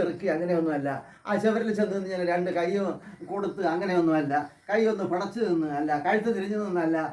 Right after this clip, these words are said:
പിന്നെ കാല് കൊണ്ട് കെട്ടിയല്ല, കിടന്നിട്ട് ഒന്ന് ചരിഞ്ഞ് തിരിഞ്ഞ് ഇറക്കി. ഇതിനൊക്കെ ശാസ്ത്രമുണ്ട്, ശാസ്ത്രം ഓലയിലും എഴുതിയിട്ടുണ്ട്, ഇല്ലെന്നല്ല. അങ്ങനെ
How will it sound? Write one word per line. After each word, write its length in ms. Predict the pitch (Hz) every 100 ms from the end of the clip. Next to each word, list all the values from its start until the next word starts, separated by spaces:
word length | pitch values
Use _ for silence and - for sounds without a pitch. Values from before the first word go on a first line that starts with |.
| - - -
പിന്നെ 200 | 190 180 180
കാല് 220 | 190 220
കൊണ്ട് 220 | 220 202 190
കെട്ടിയല്ല, 340 | 165 190 170 156 -
കിടന്നിട്ട് 480 | 185 220 220 226 226 196
ഒന്ന് 160 | 202 202
ചരിഞ്ഞ് 300 | 196 208 226 208
തിരിഞ്ഞ് 260 | 220 208 190
ഇറക്കി. 280 | 175 - 220
ഇതിനൊക്കെ 340 | 180 226 233 233 202
ശാസ്ത്രമുണ്ട്, 540 | 220 277 262 262 247 - - - - _ 196
ശാസ്ത്രം 440 | 214 220 233 220
ഓലയിലും 340 | 214 240 240 247
എഴുതിയിട്ടുണ്ട്, 460 | 226 233 226 214 165
ഇല്ലെന്നല്ല. 360 | 170 208 190 135 127 - - - 208
അങ്ങനെ 280 | 247 269